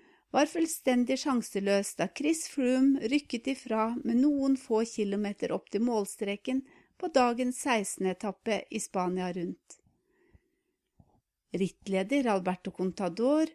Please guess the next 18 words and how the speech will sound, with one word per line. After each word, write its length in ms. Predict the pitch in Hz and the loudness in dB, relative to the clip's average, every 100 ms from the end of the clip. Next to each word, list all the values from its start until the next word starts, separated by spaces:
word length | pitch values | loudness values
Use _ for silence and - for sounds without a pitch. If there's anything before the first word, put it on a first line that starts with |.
| - - _ - | -10 -20 _ -2
fulgte 460 | 349 311 311 311 - - | 0 0 2 0 0 4
imidlertid 640 | 302 277 233 254 277 254 | 6 6 4 -2 0 -2
lett. 460 | 208 165 - - - - _ _ _ _ _ _ _ _ - | -2 -4 -6 -18 -20 -20 _ _ _ _ _ _ _ _ -4
Dermed 400 | 190 185 233 262 | -2 0 0 -2
skulle 240 | 180 160 | -2 -2
Froome 540 | 156 247 247 311 311 - _ | -4 -2 2 4 2 0 _
og 220 | 190 170 - | -4 -4 -2
Contador, 640 | 160 170 - - 226 254 | -4 -2 -6 0 2 2
som 300 | - - 190 | -2 -4 0
begge 380 | 220 240 233 269 | 2 0 0 -2
veltet 480 | 254 277 233 - 254 | 2 0 -2 -6 -6
ut 220 | 240 233 233 | -6 -2 -4
av 80 | |
Tour 220 | 233 233 220 | -4 -4 -4
de 80 | 226 | -2
France 400 | 202 208 214 226 | -2 -2 -2 -6
i 80 | |
sommer, 460 | 220 226 208 185 | -2 -2 0 -2